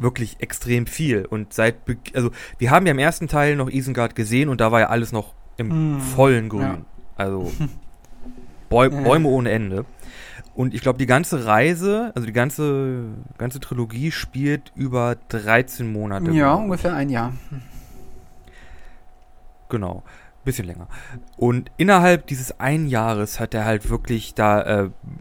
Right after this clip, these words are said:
Speaker 1: mehrere Quadratkilometer um Isengard herum abgeholzt. Also da steht ja wirklich gar nichts
Speaker 2: Mhm.
Speaker 1: mehr.
Speaker 2: Ja, ja, ja.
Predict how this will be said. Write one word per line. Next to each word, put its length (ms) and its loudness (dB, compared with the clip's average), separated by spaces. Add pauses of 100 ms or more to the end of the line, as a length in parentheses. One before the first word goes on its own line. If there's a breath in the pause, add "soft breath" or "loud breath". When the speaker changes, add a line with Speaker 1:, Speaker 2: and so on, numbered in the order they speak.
(120)
Speaker 1:
mehrere 1200 2
Quadratkilometer 1700 -2 (320)
um 160 -8
Isengard 440 -4
herum 380 -8 (300)
abgeholzt. 960 -6
Also 140 -8
da 100 -2
steht 240 -6
ja 120 -4
wirklich 340 -14
gar 260 8
nichts 220 -6
Speaker 2:
Mhm. 300 -2
Speaker 1:
mehr. 140 -2 (540)
Speaker 2:
Ja, 220 -4
ja, 240 -8
ja. 220 -12